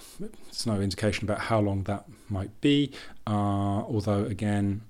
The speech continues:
uh, echoing the, the U K's intentions, it says that transitional arrangements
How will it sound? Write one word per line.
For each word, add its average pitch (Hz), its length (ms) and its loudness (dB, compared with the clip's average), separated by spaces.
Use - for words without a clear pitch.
uh, 98 220 -2
echoing 98 420 0
the, 95 320 0
the 101 120 0
U 101 180 4
K's 123 340 2
intentions, 101 540 0
it 98 80 -6
says 104 260 2
that - 100 -6
transitional 104 600 0
arrangements 98 580 -2